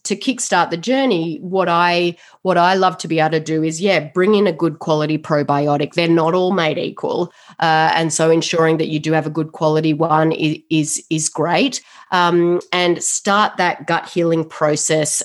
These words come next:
uh, while you start changing the diet as well. There are some base, um, supplements that are really known to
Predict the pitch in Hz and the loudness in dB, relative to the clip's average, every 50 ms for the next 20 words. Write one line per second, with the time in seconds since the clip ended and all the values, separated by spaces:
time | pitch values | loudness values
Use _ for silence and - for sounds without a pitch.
0 | - 160 160 156 156 151 151 151 151 151 - 165 165 170 170 165 160 156 160 165 | -2 0 2 2 2 2 2 0 0 -2 -4 -4 0 2 2 4 4 4 4 2
1 | 160 160 156 160 156 156 156 156 147 - - - 151 156 165 - - 156 151 151 | 0 -2 -2 0 0 2 0 0 -2 -2 -4 -2 -2 -2 -4 -4 -4 -4 -2 -2
2 | 147 151 151 151 143 147 151 139 143 143 143 151 147 143 - 147 156 151 147 147 | -2 -2 -2 -2 -2 -2 0 0 0 0 0 -2 -2 -4 -2 0 0 0 0 0
3 | 147 147 156 - - _ _ _ _ _ - 202 190 190 190 185 180 - - 175 | -2 -4 -6 -10 -12 _ _ _ _ _ 0 2 2 4 4 2 2 2 2 0
4 | 170 160 135 - 165 170 170 170 - - - - - - - - - - 170 170 | 0 0 0 0 2 2 2 0 0 -2 -4 -8 -12 -16 -18 -14 -4 0 0 2
5 | 165 160 - - 165 160 - 175 165 165 170 160 165 - 170 151 143 151 160 170 | 2 0 0 0 -2 -2 0 0 0 0 0 0 -2 -4 -2 -2 -2 -2 0 0
6 | 175 170 165 170 160 160 165 160 160 160 160 165 160 165 170 160 - - 170 156 | 0 2 0 0 0 0 0 0 0 2 2 2 2 2 2 0 0 -2 -2 -2
7 | 151 143 156 | -2 -2 -4